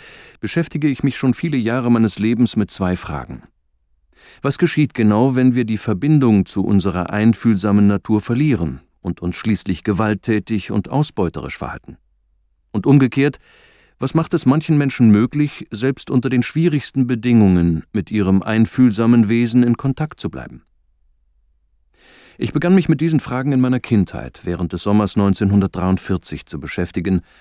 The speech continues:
als unsere Familie nach Detroit, Michigan, umzog. In der zweiten Woche nach unserer Ankunft brach wegen eines Zwischenfalls in einem Park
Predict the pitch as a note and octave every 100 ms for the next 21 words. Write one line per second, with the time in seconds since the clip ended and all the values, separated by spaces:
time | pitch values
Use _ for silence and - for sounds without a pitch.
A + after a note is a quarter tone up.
0 | _ _ - A2 C#3+ B2+ B2 B2+ C3 C3+
1 | C3+ B2+ - A2+ - G#2+ A2 - A#2 -
2 | F2 D2 C2+ C#2+ C2+ - A1 - - _
3 | _ _ _ _ _ _ _ _ F#2 F#2
4 | A2 G#2+ A2+ G2+ A2+ C3+ A2+ G#2+ - A#2
5 | G2 G2+ G#2 A#2+ - C#3 C3 - - F2
6 | F2+ - F#2+ F2+ F#2 F#2 F2+ - - C#3
7 | C3+ A#2+ G#2 G2 G2+ F#2+ F#2 - G#2 A#2+